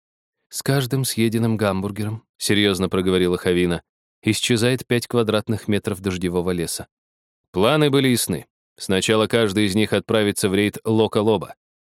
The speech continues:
Первые четверо из списка должны были быть уничтожены. Затем они встретятся в Париже, чтобы стереть с лица земли руководство Балбергер.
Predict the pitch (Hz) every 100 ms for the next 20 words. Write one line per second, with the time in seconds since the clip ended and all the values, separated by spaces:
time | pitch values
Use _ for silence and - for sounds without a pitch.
0 | _ - 107 123 127 123 127 117 113 113
1 | - 120 113 117 110 110 95 113 104 107
2 | 104 101 98 98 - 104 87 67 - _
3 | _ 104 135 147 156 139 127 - 135 120
4 | 110 107 - 107 123 107 101 113 107 -
5 | 127 131 117 - 110 117 101 101 120 110
6 | - 104 110 - 107 101 _ - 110 127
7 | 95 95 90 76 60